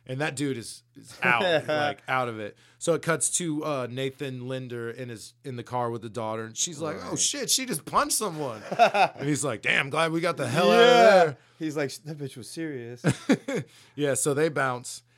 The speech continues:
Speaker 1: And, uh, cuts back to Ernie and Al. Uh, he's, like, trying to learn a new trick. They're trying to start a show. They're, like, uh, Al's kinda encouraging Ernie to, like, practice, and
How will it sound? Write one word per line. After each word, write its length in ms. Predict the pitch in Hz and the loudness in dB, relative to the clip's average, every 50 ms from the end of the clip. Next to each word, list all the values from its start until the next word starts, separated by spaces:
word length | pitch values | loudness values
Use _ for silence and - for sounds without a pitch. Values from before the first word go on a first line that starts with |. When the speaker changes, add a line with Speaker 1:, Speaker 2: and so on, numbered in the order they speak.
| _ _ - | _ _ -8
Speaker 1:
And, 240 | 135 139 139 135 135 | -4 -4 -2 0 0
uh, 200 | 131 123 120 117 | 0 -2 -2 -4
cuts 260 | - - 214 202 139 | -2 -2 -2 -2 0
back 240 | 160 208 202 196 202 | 0 0 0 0 0
to 100 | - 208 | -2 -2
Ernie 400 | 196 185 175 180 180 180 185 185 | 0 0 0 0 0 -2 -4 -4
and 100 | 180 170 | -6 -6
Al. 440 | 156 151 147 143 147 156 160 156 - - | -4 -4 -4 -2 -4 -4 -6 -10 -12 -10
Uh, 180 | 160 147 135 127 | -8 -6 -4 -4
he's, 240 | 123 143 151 143 160 | -4 -4 -6 -4 -4
like, 180 | 156 147 - | -6 -6 -6
trying 260 | - - 170 151 151 | -6 -8 -8 -8 -8
to 60 | 151 143 | -8 -6
learn 240 | 143 147 147 143 | -6 -6 -8 -8
a 60 | 143 139 | -8 -8
new 140 | 139 139 | -10 -10
trick. 440 | 127 - - - 147 151 - _ - | -10 -10 -8 -8 -8 -8 -10 _ -14
They're 120 | - 147 135 | -12 -10 -10
trying 240 | - 156 143 139 | -8 -8 -8 -8
to 60 | 135 120 | -6 -6
start 360 | - - - 135 131 135 131 | -8 -6 -4 -4 -4 -4 -6
a 40 | 123 | -6
show. 420 | - - - 127 117 120 123 139 | -6 -6 -6 -6 -6 -6 -8 -8
They're, 140 | 139 143 127 | -8 -8 -8
like, 220 | 120 120 110 98 _ _ _ _ _ _ _ _ _ - | -8 -8 -10 -12 _ _ _ _ _ _ _ _ _ -12
uh, 180 | 131 123 117 - | -10 -10 -8 -6
Al's 320 | - 123 120 127 131 120 - | -6 -4 -2 -2 -4 -4 -6
kinda 560 | - 143 139 135 127 127 120 113 107 98 _ _ _ _ _ _ _ _ | -8 -8 -8 -8 -8 -8 -10 -10 -12 -14 _ _ _ _ _ _ _ _
encouraging 600 | - 151 135 127 147 147 139 139 135 113 135 131 | -12 -12 -10 -6 -4 -4 -2 -2 -4 -6 -8 -8
Ernie 280 | 131 135 131 131 139 131 | -8 -8 -8 -8 -8 -10
to, 120 | - 135 | -10 -10
like, 200 | 123 104 95 _ | -10 -10 -10 _
practice, 760 | - - 131 127 120 117 _ - 139 127 123 120 113 - - 113 | -6 -4 -2 -2 -2 -4 _ -10 -10 -10 -10 -10 -10 -12 -12 -12
and 220 | 101 101 92 | -14 -18 -20